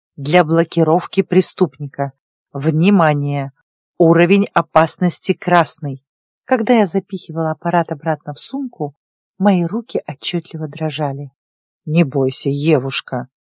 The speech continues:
пробубнил Буч, вывешивая жетон на шею и деловито проверяя обойму пистолета. «Определишь, где этот паразит,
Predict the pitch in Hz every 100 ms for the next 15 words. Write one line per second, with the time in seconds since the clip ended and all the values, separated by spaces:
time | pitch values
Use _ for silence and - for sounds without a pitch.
0 | _ _ 190 170 175 156 156 147 135 190
1 | 269 - - _ _ _ 165 156 165 151
2 | - 147 151 151 156 143 143 - - 254
3 | 202 147 _ _ _ 180 151 156 156 156
4 | - - 151 151 160 175 170 - 135 156
5 | 151 147 - - 160 147 139 - 135 139
6 | _ _ _ _ _ _ - 147 - 160
7 | 180 180 151 131 147 135 135 - 151 143
8 | 127 135 131 -